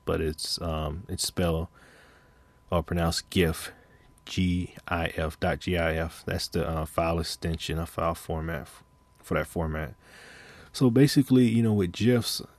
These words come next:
um, gifs is just something, you know, it's a format that, that was introduced back in nineteen eighty-seven.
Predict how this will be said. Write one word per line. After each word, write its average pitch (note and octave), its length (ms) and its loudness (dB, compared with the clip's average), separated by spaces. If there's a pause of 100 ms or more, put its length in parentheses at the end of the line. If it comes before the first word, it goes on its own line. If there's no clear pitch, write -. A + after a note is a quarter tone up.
(120)
um, E2+ 600 0 (1800)
gifs - 260 4
is G2+ 100 4
just - 280 2
something, F#2+ 360 0
you F#2+ 80 2
know, F2 280 2 (400)
it's - 180 -4
a F#2+ 60 0
format G#2 480 2
that, D2 160 0 (260)
that F2+ 140 0
was F2 160 0
introduced F#2+ 580 -2
back E2+ 260 -2
in E2 100 0
nineteen F2 400 -2
eighty-seven. D#2 720 -4